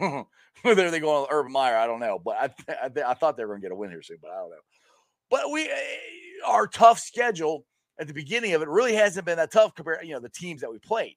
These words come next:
So you have to kinda give that to them. So that's why I'm like, if we can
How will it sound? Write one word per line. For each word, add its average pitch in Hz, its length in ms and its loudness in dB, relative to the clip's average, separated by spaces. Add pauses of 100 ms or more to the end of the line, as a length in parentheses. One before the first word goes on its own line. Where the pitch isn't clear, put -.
So 156 100 -8
you 190 120 -4
have 240 180 4
to - 60 -18
kinda 202 320 2 (640)
give 269 260 4
that 165 240 6
to 120 120 -12
them. 90 160 -12 (680)
So 262 320 8
that's 180 200 4
why 190 140 8
I'm 180 80 4
like, 143 160 -4
if 151 240 -8
we 190 180 -8
can 165 280 -10